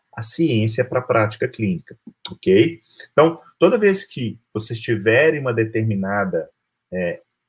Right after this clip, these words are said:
dúvida clínica a ser respondida, e quando você trabalha com as evidências de forma isolada ou como conjunto, você tem que buscar basicamente três coisas,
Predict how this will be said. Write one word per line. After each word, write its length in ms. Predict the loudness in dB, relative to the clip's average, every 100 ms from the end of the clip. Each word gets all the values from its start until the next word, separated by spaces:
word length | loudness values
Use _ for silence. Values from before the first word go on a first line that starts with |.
| _ _ _ _ _ _
dúvida 600 | -6 2 4 4 4 4
clínica 460 | 4 0 -2 0 -2
a 20 |
ser 180 | -2 0
respondida, 880 | 0 0 -4 -6 -4 -4 -4 -6 -8 _ _ _ _ _ _ _ -10
e 480 | -6 -4 -4 -8 -10 _ _ _ _
quando 160 | -6 -2
você 180 | -2
trabalha 760 | 0 0 4 4 4 4 2 0 _ _ _
com 120 | -8 -6
as 240 | -4 -8 -10
evidências 640 | -6 -2 -4 -4 -12 -10
de 100 | -8
forma 440 | 0 2 2 -2
isolada 840 | -6 -2 2 2 4 2 0 -2 -6
ou 140 | -6 -4
como 260 | -4 -6
conjunto, 840 | -6 -6 -6 -6 -6 -6 -12 -18 -20 _ _ _ _ _ _ _ _ -12
você 180 | -8 -4
tem 180 | -4
que 80 | -6
buscar 480 | -8 -10 0 2 2
basicamente 680 | 2 0 0 -6 -8 -10 -8 2
três 320 | 4 4 0
coisas, 680 | -4 -4 -4 -12 -16 -16